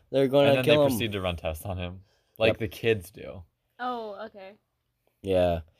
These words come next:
Speaker 1: So
Speaker 2: Also, they probably would have found
Speaker 1: they
Speaker 2: out what he
Speaker 1: leave.
Speaker 2: actually eats instead of giving him flowers and candy.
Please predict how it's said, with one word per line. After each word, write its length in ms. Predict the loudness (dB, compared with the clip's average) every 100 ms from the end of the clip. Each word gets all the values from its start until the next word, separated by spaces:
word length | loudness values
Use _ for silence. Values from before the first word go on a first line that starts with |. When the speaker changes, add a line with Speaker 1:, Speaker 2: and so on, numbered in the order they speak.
| _
Speaker 1:
So 540 | -8 2 4 6 4 -4 _ _ _ _ _ _
Speaker 2:
Also, 160 | -18 -12
they 100 | -12
probably 240 | -6 -4 -4
would 120 | -6
have 80 | -6
found 220 | -2 6
Speaker 1:
they 140 | 6
Speaker 2:
out 20 | 6
what 80 |
he 160 | 4 6
Speaker 1:
leave. 160 | 6 2
Speaker 2:
actually 320 | -2 -6 -6
eats 160 | -8
instead 240 | -12 -12 -12
of 100 | -10
giving 200 | -10 -10
him 140 | -12
flowers 720 | -14 -10 -4 0 0 -2 -8
and 140 | -12 -12
candy. 460 | -10 -10 -10 -16